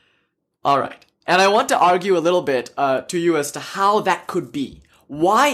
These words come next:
is it that spirituality is conducive to perfect action? Now, the disclaimer here, as we often, you know, in, in our lectures,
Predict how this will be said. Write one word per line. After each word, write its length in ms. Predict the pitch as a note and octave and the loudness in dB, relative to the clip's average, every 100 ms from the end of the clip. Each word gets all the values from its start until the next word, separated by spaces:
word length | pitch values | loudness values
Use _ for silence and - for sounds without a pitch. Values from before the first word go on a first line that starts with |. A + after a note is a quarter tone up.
| G#3 | -2
is 220 | B3 F3+ | -6 -4
it 240 | A2+ - - _ | -6 -10 -20 _
that 200 | C#3+ E3 | -2 -2
spirituality 1080 | - - A3 G#3+ A3+ D#3+ D#3 E3+ C#3+ C#3+ C#3 | -2 0 0 0 -2 0 2 2 -2 -4 -4
is 120 | D#3+ | -6
conducive 840 | - E3+ C#3 D3 F#3 - E3+ - | -6 -10 -8 -6 -4 -4 -6 -8
to 80 | - | -14
perfect 500 | - D#3+ D3+ D#3 C#3+ | -12 -10 -8 -10 -10
action? 440 | - B2 - A2 - _ _ _ _ _ _ _ _ _ _ _ _ _ _ _ _ - | -10 -10 -12 -16 -20 _ _ _ _ _ _ _ _ _ _ _ _ _ _ _ _ -6
Now, 200 | E3 F#3 | 0 2
the 100 | F#3 | 2
disclaimer 540 | F3 - A#3+ C#4 C#4+ | 0 0 0 2 0
here, 220 | A3+ E3 C#3+ | 2 2 0
as 220 | E3 D#3+ | -2 -2
we 120 | F3 | 0
often, 480 | D#3+ G#3+ - A#3 G3 | 2 0 -4 -10 -6
you 100 | E3 | -6
know, 220 | C#3 B2 | -6 -8
in, 140 | D3+ C#3+ | -12 -12
in 160 | C#3+ | -4
our 100 | C#3+ | -2
lectures, 500 | C#3 C3+ - C#3 A#2 | 0 -4 -4 -6 -6